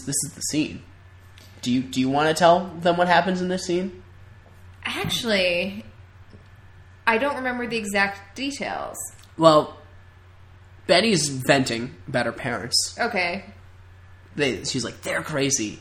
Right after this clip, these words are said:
Speaker 1: Which means, "Am I crazy?" And he's like, "No, they're crazy." Uh, he kinda calms her down. And he's like, "Besides," and then just kinda trails off. And she's like, "What?" And then he just kinda grabs her face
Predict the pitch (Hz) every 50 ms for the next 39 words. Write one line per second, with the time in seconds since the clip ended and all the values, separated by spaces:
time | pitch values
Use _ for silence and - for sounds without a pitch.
0 | - - - - - - - 220 202 190 214 185 180 233 254 247 - 269 247 254
1 | 262 247 262 262 262 247 208 202 180 165 170 170 165 165 - - - - - -
2 | - 156 160 156 139 127 127 127 131 135 131 151 160 147 139 127 123 - 156 170
3 | 165 147 127 - 95 69 58 - - - - - - - - 127 131 123 123 120
4 | 120 123 131 147 151 147 - 160 151 156 147 143 143 139 - - - 143 135 139
5 | 135 135 - 139 135 127 120 123 120 120 117 117 120 117 - - - - - -
6 | - - - - - - - - - - - - - - - 147 143 139 139 143
7 | 143 143 - - 170 - - - 233 202 147 139 113 117 139 - - - - 147
8 | 147 139 147 - 165 151 139 - - - 143 143 135 - 139 120 - 104 107 -
9 | - - - - - - - - - 127 123 - - - - - - - - -
10 | 139 151 147 - - 147 143 147 147 139 139 - - 175 151 139 131 135 135 131
11 | 131 143 139 - - 139 131 - - 127 120 117 -